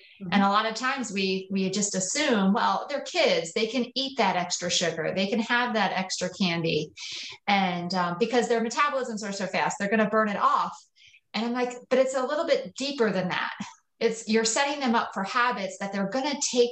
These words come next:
Speaker 2: with them into adulthood. And then they're gonna become adults and their metabolisms aren't gonna be so fast. <laughs> And then they're gonna come to me because, "I don't know why I can't stop eating candy all the time." So it's really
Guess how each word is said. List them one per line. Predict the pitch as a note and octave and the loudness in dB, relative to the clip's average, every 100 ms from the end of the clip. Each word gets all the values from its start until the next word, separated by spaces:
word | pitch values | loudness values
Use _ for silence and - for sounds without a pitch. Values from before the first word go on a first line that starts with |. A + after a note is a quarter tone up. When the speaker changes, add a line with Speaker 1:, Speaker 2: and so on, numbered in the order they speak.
| - | 2
Speaker 2:
with | A3+ B3+ | 0 0
them | F#3 F3+ F3+ | 0 0 0
into | A3 A3+ G#3+ A3 | -2 0 0 0
adulthood. | F#3+ G3 G3 F#3+ F#3+ - - - _ _ _ - _ _ - | 0 2 0 0 -6 -6 -8 -12 _ _ _ -20 _ _ -2
And | G#3+ | 2
then | A#3+ | 2
they're | D4 D#4 | 2 0
gonna | D4+ | 0
become | D4 C4+ B3 | 0 2 2
adults | A3+ G#3+ G#3+ - | 4 4 2 -2
and | G#3 | -6
their | G#3 | -6
metabolisms | A3 B3+ C#4+ C#4 C#4+ B3 D4 | -4 -2 0 -2 -2 -4 -2
aren't | E4+ | -2
gonna | E4 C4 | 0 0
be | A3+ G#3 | 2 2
so | G3 F3+ | 2 0
fast. | F3+ - A2 - - - A3 | 0 -2 -2 -2 0 2 2
<laughs> | G3 - - - - - - | 0 -8 -14 -12 -12 -6 0
And | A3+ | 2
then | B3+ | 2
they're | C#4 C#4 | 2 0
gonna | C4+ | -2
come | - C#4 C4 | -2 -2 0
to | B3+ | -2
me | D#4 D4 | 0 0
because, | A#3+ - A3+ A3 | 0 0 0 0
"I | A#3+ C#4+ | 0 -2
don't | F4 | -2
know | E4+ E4 | -2 0
why | E4 E4 | 0 -2
I | |
can't | D#4+ D4+ D4 | -4 -6 -2
stop | D4+ D4+ C#4 | 2 2 0
eating | D4+ C#4+ - | -4 -6 -4
candy | C#4+ D4 A#3+ G#3 | 0 2 2 4
all | F#3+ | 2
the | F3+ | 0
time." | - E3+ - G3 G3 - _ _ | -2 -4 -4 -6 -10 -16 _ _
So | - B3 A#3 A3 G#3+ | -4 2 4 2 -2
it's | G#3 G#3+ A3+ | -6 -8 -2
really | C4 C#4 C#4 B3 A#3 | 0 0 0 -2 -6